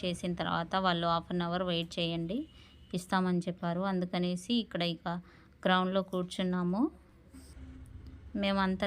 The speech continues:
రెగ్యులర్గా వచ్చేవాళ్ళం కాము, అప్పుడప్పుడు వచ్చేది ఎగ్జామ్స్ కోసం అయితే. ఆ, పిలిచారు. ఇప్పుడైతే వెళ్తున్నాము సర్టిఫికెట్స్ తీసుకోవడానికి. ఇక్కడ తీసుకునే ముందు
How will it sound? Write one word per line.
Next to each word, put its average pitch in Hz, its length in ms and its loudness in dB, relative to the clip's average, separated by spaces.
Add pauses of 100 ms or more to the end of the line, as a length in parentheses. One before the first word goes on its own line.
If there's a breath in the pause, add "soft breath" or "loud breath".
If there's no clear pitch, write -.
రెగ్యులర్గా 190 480 -2
వచ్చేవాళ్ళం 190 600 -2
కాము, 175 260 0 (100)
అప్పుడప్పుడు 180 420 -4
వచ్చేది 180 480 -2
ఎగ్జామ్స్ 175 440 -4
కోసం 175 280 -4
అయితే. 170 240 -6 (600 loud breath)
ఆ, 185 60 4 (140)
పిలిచారు. 185 460 0 (100)
ఇప్పుడైతే 175 400 -2
వెళ్తున్నాము 175 640 0 (120)
సర్టిఫికెట్స్ 175 520 -4
తీసుకోవడానికి. 175 760 -2 (500 loud breath)
ఇక్కడ 190 200 0 (120)
తీసుకునే 196 360 -2
ముందు 190 260 0